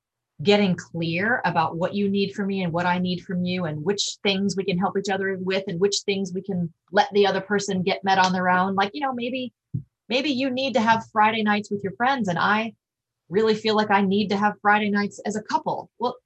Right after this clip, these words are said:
so that's a conversation, but it can probably be worked out if you're talking about it in terms of, like, "These are my five most important needs, and these are your five most important needs, and let's figure out a way to try to balance them so we both feel at least like we're,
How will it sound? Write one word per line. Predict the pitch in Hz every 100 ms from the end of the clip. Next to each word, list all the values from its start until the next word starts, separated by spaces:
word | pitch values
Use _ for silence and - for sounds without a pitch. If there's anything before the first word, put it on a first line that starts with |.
| _ -
so | 311
that's | 320 320
a | 302 269
conversation, | 233 220 - - - 175
but | 185
it | 196
can | 208 202
probably | - 208 226 175 170
be | 156 156
worked | 156 151 143
out | 165 226 -
if | 170
you're | 160 147 -
talking | - - 165
about | 156 151
it | 156 156
in | 151
terms | - 156 156 151
of, | 143
like, | - 135 - _ _ _ _
"These | 147 190 180
are | 165
my | 151 160 170
five | 170 175
most | 185 185 -
important | 185 196 185 190
needs, | 190 190 190 - _ _ -
and | 175
these | 196 170
are | 156
your | 156 180 190 _ -
five | 202 208
most | 208 208
important | 214 214 220 214
needs, | 220 214 208
and | 190
let's | 214 - -
figure | 220 190
out | 180 160
a |
way | 151 156
to | 156
try | - 160
to | 151 135 -
balance | 147 151 151 -
them | - - _ _
so | -
we | 180 170
both | 170 170 -
feel | 160 156 156
at | 185
least | 175 208 202 - -
like | 156 147 - _ _ -
we're, | 165 151 143 135